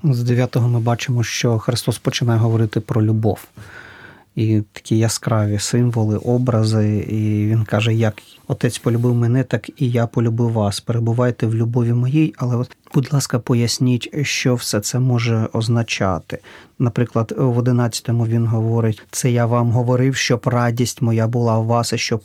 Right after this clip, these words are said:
повною була ваша радість». Про що саме ось ці моменти? В чому конкретно проявляється любов? Перебувати в любові — це як?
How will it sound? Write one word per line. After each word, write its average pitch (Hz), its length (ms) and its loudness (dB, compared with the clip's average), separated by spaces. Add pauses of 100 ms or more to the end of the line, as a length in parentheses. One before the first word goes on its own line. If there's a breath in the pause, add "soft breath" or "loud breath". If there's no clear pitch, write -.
повною 113 420 0
була 110 360 0
ваша 110 460 0
радість». 131 420 -6
Про 123 100 -2
що - 240 0
саме 113 480 0
ось 110 360 -2
ці 123 120 0
моменти? 117 640 2 (500 loud breath)
В - 220 -14
чому 139 280 2
конкретно 120 520 -2
проявляється 113 800 -2
любов? 113 480 0
Перебувати 123 680 0
в 117 80 0
любові — 117 420 0
це - 160 -2
як? 107 400 -2